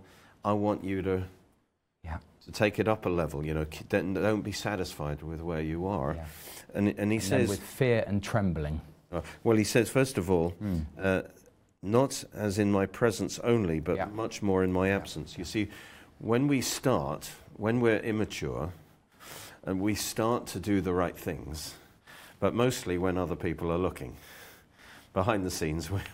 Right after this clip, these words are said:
Speaker 1: we, we might behave differently, but when the,
Speaker 2: Exactly.
Speaker 1: when the
Speaker 2: Exactly.
Speaker 1: cameras are on
Speaker 2: That's
Speaker 1: us,
Speaker 2: it.
Speaker 1: you know, then,
Speaker 2: Yeah.
Speaker 1: then, and, and so with the Apostle Paul around, they were all, you know, on their best, uh, behavior,
Speaker 2: Yeah,
Speaker 1: you know what I
Speaker 2: yeah.
Speaker 1: mean?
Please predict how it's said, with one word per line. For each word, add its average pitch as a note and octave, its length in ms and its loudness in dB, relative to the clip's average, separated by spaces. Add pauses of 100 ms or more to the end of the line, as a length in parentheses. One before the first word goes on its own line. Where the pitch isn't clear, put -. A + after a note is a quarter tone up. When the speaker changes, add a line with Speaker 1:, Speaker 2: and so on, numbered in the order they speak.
Speaker 1:
we, G2+ 80 0 (160)
we F#2 200 0
might F2+ 240 0 (460)
behave F2 300 2
differently, D#2 460 0
but D#2 180 -2
when G2+ 180 2
the, G2 120 2
Speaker 2:
Exactly. - 340 -8
Speaker 1:
when G2+ 100 0
the G2+ 60 2
Speaker 2:
Exactly. G2+ 160 0
Speaker 1:
cameras G#2+ 340 0
are G2+ 160 6
on A2 120 4
Speaker 2:
That's E2 220 -2
Speaker 1:
us, E2 100 -2
Speaker 2:
it. G2+ 60 -6
Speaker 1:
you F#2+ 80 -2
know, F2+ 180 2
then, G#2+ 260 2 (300)
Speaker 2:
Yeah. F2 140 -4 (260)
Speaker 1:
then, F#2 220 0 (280)
and, G2 180 -2
and G2 180 -2
so F#2+ 220 2 (220)
with A2 140 2
the G#2 120 6
Apostle F#2+ 420 2
Paul G#2+ 280 4
around, E2 400 -2 (140)
they F2+ 120 0
were F2+ 200 4
all, F#2+ 320 4
you F2+ 100 2
know, F#2 220 4
on F#2+ 140 0
their F#2+ 160 2
best, F2+ 360 0 (260)
uh, F2 320 2 (120)
behavior, F2 460 0
Speaker 2:
Yeah, F#2 80 -2
Speaker 1:
you E2+ 100 -2
know F2+ 100 0
what F#2+ 120 -2
I G2 40 0
Speaker 2:
yeah. F2+ 60 0
Speaker 1:
mean? E2 140 -2